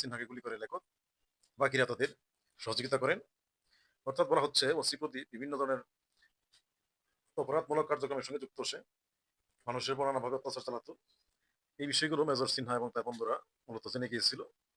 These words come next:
যেগুলো সম্ভবত সে তার তথ্যচিত্র নির্মাণের মাধ্যমে সম্ভবত এটি সে মনে প্রকাশ করতে চাচ্ছিল, এরকম কিছু মনে ঘটেছিল, যার পরিস্থিতিতে মূলত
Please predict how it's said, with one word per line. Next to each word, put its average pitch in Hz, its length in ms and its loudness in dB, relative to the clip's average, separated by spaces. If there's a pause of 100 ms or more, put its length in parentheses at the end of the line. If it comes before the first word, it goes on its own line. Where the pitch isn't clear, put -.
(520)
যেগুলো 151 320 0
সম্ভবত 147 340 0
সে 123 160 -2
তার 110 120 2 (640)
তথ্যচিত্র 131 440 -6 (160)
নির্মাণের 113 360 -2 (680)
মাধ্যমে 123 400 -4
সম্ভবত 104 340 -6 (1400)
এটি 113 220 -10
সে 117 100 -4
মনে 107 160 -4
প্রকাশ 113 260 -2
করতে 120 220 -6
চাচ্ছিল, 92 300 -2 (880)
এরকম 117 200 -6
কিছু 107 180 2
মনে 110 160 -4
ঘটেছিল, - 300 -4 (760)
যার 127 200 2
পরিস্থিতিতে 135 560 -2
মূলত 120 180 -2